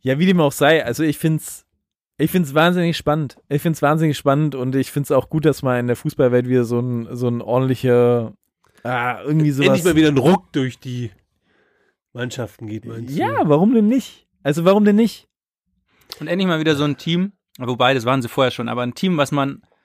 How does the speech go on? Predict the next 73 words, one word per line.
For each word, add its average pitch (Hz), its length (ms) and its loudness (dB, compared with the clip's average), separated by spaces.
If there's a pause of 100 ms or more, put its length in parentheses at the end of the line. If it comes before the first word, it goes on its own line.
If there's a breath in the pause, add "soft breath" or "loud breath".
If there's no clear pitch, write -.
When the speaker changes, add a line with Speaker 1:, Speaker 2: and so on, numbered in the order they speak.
(320)
Speaker 3:
aufrichtig 147 560 -4
hassen 131 220 -8
kann. 117 320 -12 (340 loud breath)
Speaker 1:
Ja, 180 320 4 (200 loud breath)
aber 165 220 2
und, 175 160 0
und 175 300 2
jetzt 170 120 0
schau 196 140 2
dir 208 60 2
doch 190 80 2
Speaker 2:
Aber 170 100 2
Speaker 1:
mal 160 80 0
Speaker 2:
hat 156 60 -2
Speaker 1:
an 165 80 2
Speaker 2:
man 175 80 4
das 156 80 2
Speaker 1:
so. 117 120 0
Speaker 2:
aber 110 140 -6
ganz 156 160 -4
Speaker 3:
Ja, 143 60 0
Speaker 2:
im 147 60 2
Speaker 3:
das 151 120 0
Speaker 2:
Ernst, 147 40 0
Speaker 3:
hat 151 80 -4
man 143 120 -6
vorher 139 220 -4
Speaker 2:
das - 80 -8
Speaker 3:
schon. - 80 -10
Speaker 2:
hat 123 80 -8
man 131 80 -2
doch 113 80 -8
vorher 120 240 -8
Speaker 3:
Paris, 160 140 -6
Speaker 2:
schon, 107 100 -12
Speaker 3:
also 120 160 -10
Speaker 2:
oder? 135 140 -4
Speaker 3:
Paris 143 140 -4
Speaker 2:
Also 120 140 -8
Speaker 3:
fand 113 60 -12
ich 117 40 -10 (100)
schon 113 100 -10
Speaker 2:
Paris - 20 -8
Speaker 3:
immer 147 180 -10
Speaker 2:
hat 120 100 -12
man 117 80 -12
doch 117 60 -14
Speaker 3:
scheiße. - 80 -20
Speaker 2:
vorher 135 140 -8
schon - 160 -16
gehasst. - 380 -20
So. - 140 -20
Speaker 1:
Ja, 147 260 4
aber 151 260 2
und 156 140 -2
jetzt 156 160 0
schau 160 120 6
dir 185 100 2
doch 160 100 0
mal 147 160 -2
an 147 240 -4
so. 127 180 -4
Jetzt, 123 300 -4
jetzt 135 260 -6
können 160 160 2
wir 156 120 2
wenigstens 165 440 -2
einfach 139 340 -4
über 143 320 2
eine 135 200 0
Supermannschaft 131 680 -2
diskutieren, 135 520 -4
anstatt 135 520 -4